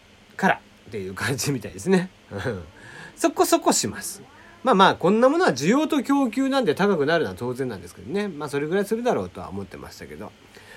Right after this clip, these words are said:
うん。で、ちょっとね、む-、買うのがでも難しいんだって。やっぱりげっ歯類ということで、歯が伸びてきちゃうんですよ。で、この歯、こう、カミカミするところ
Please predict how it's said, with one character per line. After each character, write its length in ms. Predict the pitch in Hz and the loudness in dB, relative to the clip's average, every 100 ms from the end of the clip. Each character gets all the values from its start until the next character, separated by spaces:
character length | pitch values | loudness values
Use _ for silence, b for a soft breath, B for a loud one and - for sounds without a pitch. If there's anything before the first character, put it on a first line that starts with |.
| B B - | B B -4
う 400 | 160 160 147 123 | 0 2 0 0
ん。 100 | 147 | 6
で、 240 | 220 190 | 6 6
ち 100 | - | 2
ょ 20 | |
っ 40 | 339 | 2
と 100 | 359 | 4
ね、 80 | |
む-、 180 | 233 214 - | 4 2 -2
買 200 | - 427 | 4 8
う 160 | 466 | 10
の 60 | 440 | 10
が 100 | 294 | 6
で 80 | 285 | 2
も 120 | 240 | 2
難 380 | 226 220 262 359 | 0 0 0 2
し 80 | 403 | 2
い 60 | |
ん 40 | 349 | 2
だ 80 | |
っ 20 | 262 | 2
て。 160 | - | 2
や 80 | 202 | 2
っ 20 | |
ぱ 60 | 220 | 2
り 80 | 196 | 4
げ 140 | 233 | 4
っ 20 | |
歯 280 | 233 - 392 | 4 0 4
類 200 | 403 302 | 4 4
と 80 | 208 | 4
い 120 | 196 | 4
う 80 | 180 | 4
こ 120 | 170 | 0
と 120 | 170 | -2
で、 140 | 170 185 | 0 2
歯 180 | 208 381 | 4 4
が 100 | 294 | 4
伸 140 | 392 | 4
び 80 | 403 | 4
て 120 | 339 | 2
き 60 | - | 0
ち 140 | 202 | 2
ゃ 60 | 160 | 4
う 120 | 143 | 2
ん 120 | 127 | 0
で 80 | 117 | -4
す 120 | 107 | -4
よ。 160 | 113 92 B B B B B | -6 -6 B B B B B
で、 100 | 240 | -2
こ 100 | 233 | 4
の 280 | 226 214 208 | 8 8 6
歯、 140 | 185 403 427 415 403 339 - | 6 6 6 6 2 -2 -6
こ 200 | - 214 | 2 2
う、 60 | 196 | 4
カ 120 | 359 | 4
ミ 120 | 370 | 4
カ 100 | 277 | 4
ミ 120 | 196 | 0
す 160 | 143 156 | 0 0
る 300 | 170 180 - - | 0 0 -2 -8
と 100 | - | -2
こ 120 | 185 185 | 6 8
ろ 180 | 233 | 8